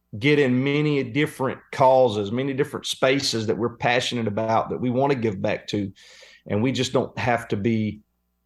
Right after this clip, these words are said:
capped out at one thing that we do give back to, but, uh, we're about, Six Day Grind as a whole is about being part of people's life, people's everyday, where people are.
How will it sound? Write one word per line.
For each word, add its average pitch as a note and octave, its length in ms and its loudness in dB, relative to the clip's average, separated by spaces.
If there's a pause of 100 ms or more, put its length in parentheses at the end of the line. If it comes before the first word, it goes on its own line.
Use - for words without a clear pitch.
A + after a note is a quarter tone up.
(100)
capped B2+ 420 0
out A#2 160 4
at E2+ 120 0
one A#2 460 0
thing C3+ 460 0
that G#2+ 160 -2
we A#2 100 -6
do C3 220 -2
give B2 320 -2
back G#2+ 300 -2
to, A2 240 -2
but, G2+ 220 -2 (580)
uh, G2+ 220 -6
we're D#3 280 2
about, B2+ 500 4 (440)
Six - 380 0
Day F3 200 2
Grind C#3+ 400 0
as A#2+ 160 -2
a A2+ 60 0
whole D3 500 -2 (800)
is B2+ 180 -4
about A#2 400 0
being C#3+ 380 0
part C3 460 2
of A#2 340 -4
people's G#2+ 420 -2
life, A2 600 0
people's B2+ 420 -2 (120)
everyday, A2 720 -2 (600)
where D#3 360 2
people A#2+ 460 2
are. A2+ 460 0